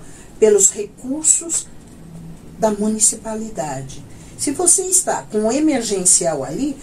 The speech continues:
vamos procurar outros imóveis, o céu, vamos preparar o céu para que ele seja um instrumento que realmente venha atender essa demanda de creche. Então, temos sim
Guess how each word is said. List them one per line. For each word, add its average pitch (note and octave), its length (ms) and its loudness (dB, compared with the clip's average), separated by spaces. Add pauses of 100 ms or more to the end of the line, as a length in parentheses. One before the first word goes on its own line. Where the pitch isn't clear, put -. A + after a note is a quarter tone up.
(220)
vamos E4 340 2
procurar B3 720 -4
outros B3 420 -2
imóveis, F#3+ 680 -6
o C4 80 -4
céu, A#3+ 440 2
vamos D#4 320 -2
preparar G#3+ 760 -6
o D#3+ 60 -6
céu A3 420 0 (280)
para A3 140 -2
que A3+ 140 -6
ele A3+ 180 -2
seja A3+ 380 0
um A3+ 120 -6
instrumento G3+ 760 -2 (260)
que A3 120 -2
realmente A3+ 560 0
venha A3+ 500 0 (320)
atender A#3 920 2 (520)
essa A3+ 300 4
demanda A3+ 500 2
de E3 140 -6
creche. C#3 580 -6 (1040)
Então, E4 300 -2
temos G#4 380 4
sim A3+ 280 2